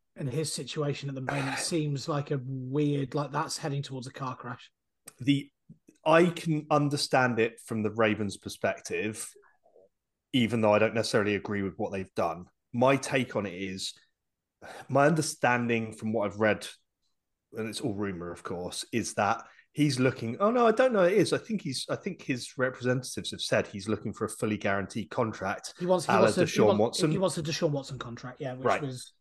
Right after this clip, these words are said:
Speaker 2: <clears throat>
Speaker 1: whatever
Speaker 2: And
Speaker 1: that,
Speaker 2: what, what the
Speaker 1: whatever that
Speaker 2: Ravens have
Speaker 1: crazy
Speaker 2: said
Speaker 1: number
Speaker 2: is,
Speaker 1: was. No.
Speaker 2: "We're not doing that," because basically
Speaker 1: You're,
Speaker 2: every
Speaker 1: you're
Speaker 2: other
Speaker 1: injured
Speaker 2: owner
Speaker 1: all the time. <laughs>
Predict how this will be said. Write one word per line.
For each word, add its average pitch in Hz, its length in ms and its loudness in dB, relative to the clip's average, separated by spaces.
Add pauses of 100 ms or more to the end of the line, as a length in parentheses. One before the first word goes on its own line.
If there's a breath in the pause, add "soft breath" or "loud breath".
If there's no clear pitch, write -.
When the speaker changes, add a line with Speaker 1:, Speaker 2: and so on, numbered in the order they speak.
(100)
Speaker 2:
<clears throat> - 180 -16
Speaker 1:
whatever 160 200 6
Speaker 2:
And 139 100 -6
Speaker 1:
that, 147 120 4
Speaker 2:
what, 156 160 8
what - 100 -12 (160)
the 156 60 -4
Speaker 1:
whatever 151 240 6
that 151 60 8
Speaker 2:
Ravens 143 260 6
have 120 80 -2
Speaker 1:
crazy 143 80 -4
Speaker 2:
said 117 160 6
Speaker 1:
number 113 140 4
Speaker 2:
is, 110 100 -2
Speaker 1:
was. 120 80 -6 (640)
No. 117 180 -10
Speaker 2:
"We're 135 240 6
not 120 240 2
doing 98 280 2
that," 104 320 0 (140)
because - 460 0 (320)
basically 139 440 2
Speaker 1:
You're, - 80 -4
Speaker 2:
every 120 260 2
Speaker 1:
you're 123 80 8
Speaker 2:
other 120 120 6
Speaker 1:
injured 110 280 8
Speaker 2:
owner 104 80 8
Speaker 1:
all 147 80 2
the 151 80 -2
time. 175 320 2 (240)
<laughs> - 380 4